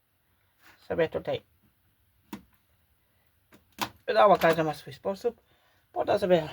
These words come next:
przeważnie kombinatkami, bo się, kombinateczkami, można też palcami, to tak sobie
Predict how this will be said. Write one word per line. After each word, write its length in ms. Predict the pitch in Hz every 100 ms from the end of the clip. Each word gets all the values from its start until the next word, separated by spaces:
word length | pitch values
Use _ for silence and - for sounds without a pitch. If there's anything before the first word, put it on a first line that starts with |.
| -
przeważnie 560 | - 107 214 185 170 160
kombinatkami, 600 | 160 160 151 - 170 160
bo 120 | 151
się, 200 | - 135 - _ _ _ _ _ _ _ _ _ _ _ _ _ _ _
kombinateczkami, 760 | 180 165 135 123 - 175 175
można 260 | 156 143 127
też 220 | 123 -
palcami, 760 | - 113 120 - 127 135 131 -
to 220 | - 123 - _ _ _ _ _ _ _ _ _ 185
tak 120 | -
sobie 280 | 151 147